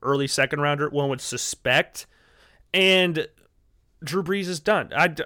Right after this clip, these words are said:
I would not hedge my franchise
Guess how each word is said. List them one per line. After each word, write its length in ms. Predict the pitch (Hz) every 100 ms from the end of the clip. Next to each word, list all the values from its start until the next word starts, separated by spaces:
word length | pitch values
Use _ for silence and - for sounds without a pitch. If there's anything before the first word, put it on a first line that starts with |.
| -
I 120 | 160
would 160 | 165 175
not 420 | 196 196 151 - -
hedge 560 | - - 202 190 151 - - _ _
my 280 | 160 175 165
franchise 840 | - 170 180 190 - 151 135 135